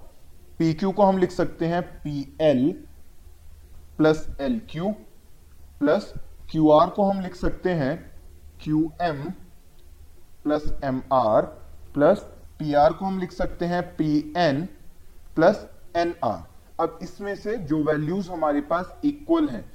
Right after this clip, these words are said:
हमारे पास पी एल इक्वल है पी एन के, इसे हम एक्स कंसीडर कर लेते हैं। हमारे पास क्यू एम इक्वल है क्यू एल के, इसे हम वाई कंसीडर कर लेते हैं। Then आर एम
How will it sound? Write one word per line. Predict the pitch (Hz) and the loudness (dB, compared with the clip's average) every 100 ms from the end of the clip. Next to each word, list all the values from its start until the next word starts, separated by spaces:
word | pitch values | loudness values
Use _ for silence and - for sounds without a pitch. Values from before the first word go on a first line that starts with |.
| - - | -20 -6
हमारे | 147 151 156 | 0 4 2
पास | 160 175 180 - - - | 2 0 0 -4 -20 -8
पी | 160 160 | 0 2
एल | 175 220 - - | 2 0 -6 -12
इक्वल | 151 - - 160 151 | -14 -8 0 2 4
है | 156 - 143 - - - - - - - - | 4 2 0 -2 -12 -16 -16 -18 -18 -20 -6
पी | 160 170 - | -2 -2 -2
एन | 160 135 131 - | -2 0 -4 -2
के, | 160 208 - 143 | 0 0 -4 -4
इसे | 139 156 | 0 0
हम | 147 143 123 | 0 -2 -10
एक्स | - | -10
कंसीडर | - 147 135 147 151 | -6 -4 0 2 2
कर | 160 | 0
लेते | 151 151 151 | -2 -2 -2
हैं। | 160 175 208 - - - - | -4 -2 -4 -8 -18 -8 0
हमारे | 147 160 151 | 4 4 4
पास | 175 175 - | -2 -2 -8
क्यू | 175 165 165 175 | 0 2 2 0
एम | 170 151 180 - - - | 0 -4 -10 -16 -20 -8
इक्वल | 139 - 170 170 | -6 -4 -2 0
है | 156 151 | 0 -2
क्यू | 160 - 156 151 156 - | -6 -8 2 4 4 4
एल | 147 123 113 147 | 0 0 0 -2
के, | 175 208 - - | -2 -4 -14 -12
इसे | 135 156 | -10 -6
हम | 151 127 | -6 -2
वाई | 117 | -2
कंसीडर | 117 143 139 143 151 | 0 -4 -2 -2 -2
कर | 156 | -2
लेते | 147 147 143 | -2 -4 -4
हैं। | 165 196 208 - - - | -4 -4 -6 -14 -20 -10
Then | 127 156 160 - | -2 -2 -2 0
आर | 147 151 156 - | 4 4 4 0
एम | 180 160 151 | -4 -2 -2